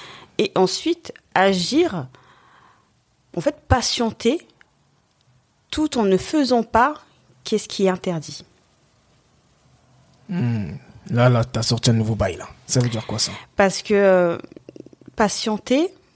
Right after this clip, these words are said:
Speaker 1: c'est... Si tu patientes, en fait, dans l'épreuve que tu es en train de vivre,
Speaker 2: Mhm.
Speaker 1: d'accord ? Mais en ne faisant pas ce qui est interdit. Parce que tu sais, quand tu, euh, quand il arrive un événement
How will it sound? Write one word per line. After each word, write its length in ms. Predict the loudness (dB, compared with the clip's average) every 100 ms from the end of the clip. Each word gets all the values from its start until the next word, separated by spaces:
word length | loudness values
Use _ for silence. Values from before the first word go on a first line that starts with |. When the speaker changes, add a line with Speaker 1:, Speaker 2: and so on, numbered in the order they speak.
| -20
Speaker 1:
c'est... 320 | -12 -8 -6 -8 _ _ _ _ -16
Si 160 | -14 -10
tu 120 | -2
patientes, 500 | 0 2 0 -2 0
en 80 | -2
fait, 280 | 0 0 0
dans 140 | -2
l'épreuve 440 | 0 -2 0 -2
que 100 | -2
tu 160 | -6 -4
es 20 |
en 60 | -6
train 160 | -4 -6
de 120 | -4
vivre, 400 | -6 -6 -8 -14 -20 _ _
Speaker 2:
Mhm. 80 | -2
Speaker 1:
d'accord ? 440 | 2 4 2 0 -12 _ _ _ -20 -20 -10 0
Mais 300 | 2 4 4 0 _
en 120 | 2
ne 120 | 2
faisant 380 | 2 0 0 0
pas 160 | -2 -4
ce 160 | -4
qui 240 | -6 -4 -4
est 20 |
interdit. 500 | -4 -4 -6 -6 -12 _ _ _ _ -18 -18 -6
Parce 160 | -4 -2
que 80 | -4
tu 160 | -2
sais, 160 | 0 0
quand 180 | 0 0
tu, 320 | 0 0 4
euh, 360 | 4 4 2 -2
quand 380 | -4 0 2 2
il 340 | 2 -2 -2
arrive 240 | 2 4 4
un 160 | 6
événement 480 | 6 4 2 0 -2